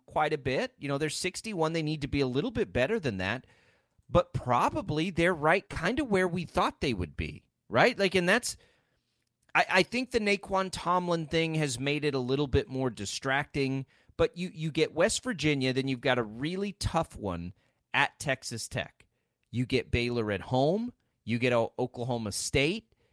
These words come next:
And then you've got a re-, uh, so we'll, we'll stop it there because then you have to go to Iowa State and to Houston.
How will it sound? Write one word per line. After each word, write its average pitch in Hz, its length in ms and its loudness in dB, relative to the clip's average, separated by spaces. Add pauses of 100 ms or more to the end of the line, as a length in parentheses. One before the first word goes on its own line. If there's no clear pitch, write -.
(140)
And 120 160 -4
then 151 160 4
you've 165 200 -2
got 139 340 2
a 123 100 4
re-, 117 280 -4
uh, 131 100 -2
so 147 220 0
we'll, 135 240 0
we'll 139 100 -4
stop 185 460 2
it 127 120 -4
there 127 240 2
because 113 260 -4
then 131 120 -2
you 139 60 -2
have 127 80 -2
to 117 80 -10
go 113 100 0
to 120 240 -2
Iowa 107 260 0
State 98 200 -6
and 76 100 -14
to 104 140 -6
Houston. 95 560 -8